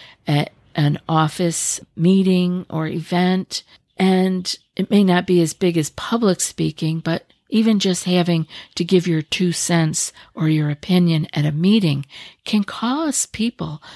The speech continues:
to feel nervous. That's not unusual at all. So if that's you, don't feel like you're alone.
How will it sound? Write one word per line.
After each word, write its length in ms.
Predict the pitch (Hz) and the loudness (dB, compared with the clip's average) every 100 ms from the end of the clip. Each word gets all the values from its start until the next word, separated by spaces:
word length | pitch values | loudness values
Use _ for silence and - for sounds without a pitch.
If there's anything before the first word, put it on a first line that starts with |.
| - | -10
to 120 | - | -6
feel 520 | 202 - 170 156 165 - _ | -4 -2 0 0 -2 -8 _
nervous. 800 | 185 208 339 - 185 - - - - | 2 2 2 -2 -6 -6 -8 -10 -2
That's 320 | 247 381 - | 0 0 0
not 260 | 247 214 220 | 2 4 2
unusual 720 | 208 185 214 233 190 196 214 | 2 2 2 0 -2 -2 -2
at 120 | 160 | -2
all. 420 | 175 190 156 156 - - - | -2 -2 -2 -4 -12 -20 -14
So 220 | - 208 | 0 2
if 120 | 185 - | 2 2
that's 420 | 226 285 - - | 0 0 -4 -4
you, 300 | 202 208 147 | 0 2 0
don't 340 | 170 208 240 | 0 -2 -2
feel 300 | - 175 180 | -6 -2 -2
like 260 | 170 160 - | -2 -6 -6
you're 140 | 147 | -8
alone. 640 | 143 143 156 160 - - | -8 -4 -4 -4 -6 -14